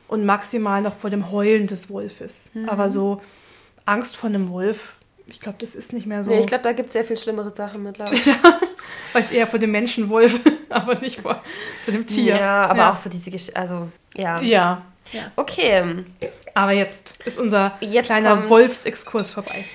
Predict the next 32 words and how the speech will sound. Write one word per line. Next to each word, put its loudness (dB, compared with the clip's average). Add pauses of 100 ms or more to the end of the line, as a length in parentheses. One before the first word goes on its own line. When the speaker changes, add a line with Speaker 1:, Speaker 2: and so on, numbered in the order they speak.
Speaker 1:
ne? -6
Speaker 2:
Ja, 4
aber 6
da, 8
darum 2
ging's -2
ja, 0
ne? -2
Und -2
das -2
war 4
ja 2
auch -4
ein -6
wichtiges -6
Kapitel, -8
ist -8
eine -6
wichtige -4
Figur, -4 (220)
ähm, -4
der -4
Werwolf -4
Gmorg. -6 (200)
Und 0 (480)
Speaker 1:
Oh, -8 (120)
sorry, 2
<laughs> -8
ich -2 (760)
trinke -8
hier -4
grad -10